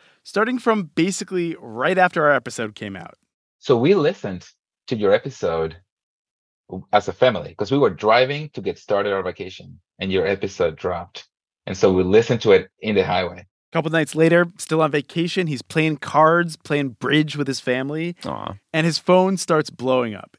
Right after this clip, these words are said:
Speaker 1: It's his collaborators from Data Colada, the blog where he and others posted their investigations. And the reason his phone is blowing up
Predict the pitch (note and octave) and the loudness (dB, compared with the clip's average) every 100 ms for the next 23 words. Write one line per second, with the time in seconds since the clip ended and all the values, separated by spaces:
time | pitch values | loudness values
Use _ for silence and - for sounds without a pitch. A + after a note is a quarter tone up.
0 | - D#3 F3+ D#3 - E3 F3 G3 G3 F#3+ | -8 -4 -2 -4 0 2 4 2 2 0
1 | F3 - C3+ C3 A#2+ C3+ C#3+ - A#2 G2+ | -2 -2 -2 -2 -2 0 -2 -6 -8 -8
2 | F#2+ G#2 A#2 G#2+ _ B2 B2 C3 C#3 - | -8 -10 -10 -10 _ 0 2 2 -2 -16
3 | _ B2 B2+ A#2 C#3+ C#3 B2 A#2+ A#2+ A#2 | _ -4 -2 -4 -10 -6 -6 -6 -2 -2
4 | A#2+ - - A#2 C3 A2+ G#2+ G#2 F#2+ - | -4 -8 -12 -10 -8 -6 -6 -6 -10 -12
5 | - - - G2+ A#2 A#2 - - _ _ | -18 -20 -18 -16 -16 -18 -20 -20 _ _
6 | _ D3 D#3 E3+ E3+ C#3 C3 F3+ F3+ G3+ | _ -4 -2 -4 -4 -6 -4 -2 0 0
7 | G3+ - G3 G3+ F#3 G#3 G#3+ A3 A#3+ B3 | -2 -2 0 0 0 2 2 4 2 2